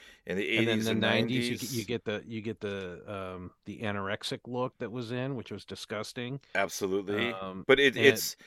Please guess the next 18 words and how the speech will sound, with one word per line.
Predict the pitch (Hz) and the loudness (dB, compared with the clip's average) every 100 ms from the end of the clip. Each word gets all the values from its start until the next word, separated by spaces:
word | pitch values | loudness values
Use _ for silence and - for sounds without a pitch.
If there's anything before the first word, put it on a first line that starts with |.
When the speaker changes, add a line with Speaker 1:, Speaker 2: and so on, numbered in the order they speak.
| - | -2
Speaker 1:
it's | - 127 - | 2 4 6
just | 135 - | 6 8
the | 135 | 8
next | 127 - - | 8 6 2
evolution | 123 110 110 127 135 117 104 104 | 2 4 6 6 6 2 0 -2
of, | - 104 101 92 - _ - - _ _ _ 101 | 2 4 4 2 -8 _ -20 -20 _ _ _ 10
of | 107 104 - | 12 12 8
exploitation. | 110 - 107 101 123 135 87 57 - _ _ _ _ _ _ _ _ - | 4 6 6 8 10 8 4 -6 -20 _ _ _ _ _ _ _ _ -14
Speaker 2:
Yes. | 117 104 82 - - - _ _ _ - _ _ | -2 0 0 -2 -10 -12 _ _ _ -20 _ _
Yes. | 104 - - - - - - | -10 -10 -10 -20 -20 -18 -2
And | 139 165 117 104 - _ _ - | 4 4 4 0 -8 _ _ -8
now | 110 131 165 98 98 - _ _ _ | -2 0 0 -2 -4 -8 _ _ _
you | 127 131 | -6 -2
don't | 170 135 | 0 0
even | 113 117 117 | -2 -6 -6
need | 110 120 | -4 -6
a | |
real | 113 107 113 | -6 -6 -6